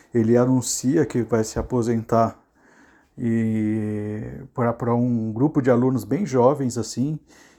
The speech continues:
e esses grupos de alunos ficam, assim, sombrios, né? Ficam tristes e revelam, né, que esse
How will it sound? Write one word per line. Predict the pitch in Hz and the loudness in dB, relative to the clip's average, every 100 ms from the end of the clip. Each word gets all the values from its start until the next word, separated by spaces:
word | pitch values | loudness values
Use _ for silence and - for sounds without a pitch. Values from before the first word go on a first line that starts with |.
| - | -6
e | 127 127 131 123 | 0 4 4 2
esses | 123 165 170 143 | 2 0 0 -10
grupos | 120 139 131 | -6 -6 -2
de | 123 | 2
alunos | 120 135 131 | 4 2 0
ficam, | 127 120 131 123 107 107 | -2 0 0 0 -2 -6
assim, | 107 113 | -8 -8
sombrios, | 104 131 120 123 156 127 104 | -4 0 0 2 2 0 0
né? | 113 117 | 0 0
Ficam | - - 117 113 107 - | -4 -8 -6 -4 -6 0
tristes | 139 - - - - - - - - - _ _ | 0 0 -6 -12 -14 -16 -20 -20 -20 -20 _ _
e | 117 120 120 120 117 110 | 0 4 4 4 2 2
revelam, | 131 135 156 165 113 | 2 2 4 4 4
né, | 117 120 | 2 0
que | - 123 | 0 2
esse | 120 120 127 120 113 | 2 2 0 2 0